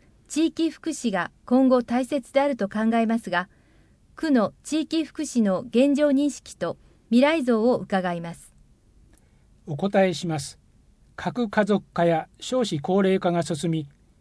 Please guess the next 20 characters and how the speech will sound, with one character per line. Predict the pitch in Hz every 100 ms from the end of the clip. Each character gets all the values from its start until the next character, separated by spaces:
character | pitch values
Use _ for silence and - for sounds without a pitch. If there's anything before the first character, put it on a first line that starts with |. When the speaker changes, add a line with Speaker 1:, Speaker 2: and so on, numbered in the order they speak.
| _
Speaker 2:
高 | - 214 240
齢 | 240 208
者 | -
や | 160 151 -
子 | - 185
育 | 254 240
て | 233
家 | 208 226
庭 | 208 170
な | 165 170
ど | 156
で | 147 143 _ _ _ _
孤 | - 185
立 | 202 -
化 | 196
し | 147
て | 196
い | 190
る | 185
家 | 175